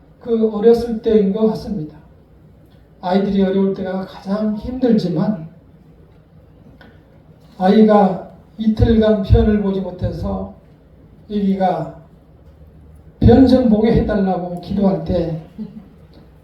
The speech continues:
크게 똥을 싸면은 그게 마-, 마치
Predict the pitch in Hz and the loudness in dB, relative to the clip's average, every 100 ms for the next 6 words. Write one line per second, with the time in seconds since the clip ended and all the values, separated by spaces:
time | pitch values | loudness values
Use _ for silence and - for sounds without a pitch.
0 | - - - - 220 214 185 - - - | -20 -10 -4 2 6 6 6 -4 -16 -20
1 | - - _ - _ - 220 190 - 190 | -20 -20 _ -20 _ 0 2 2 0 -2
2 | 170 160 180 160 - - - - - - | -2 -4 -6 -8 -14 -20 -20 -20 -20 -20
3 | - - - _ - _ - - - 214 | -20 -20 -20 _ -20 _ -20 -14 0 4
4 | 226 196 185 190 190 190 - 190 160 165 | 6 6 4 2 0 0 0 0 0 -6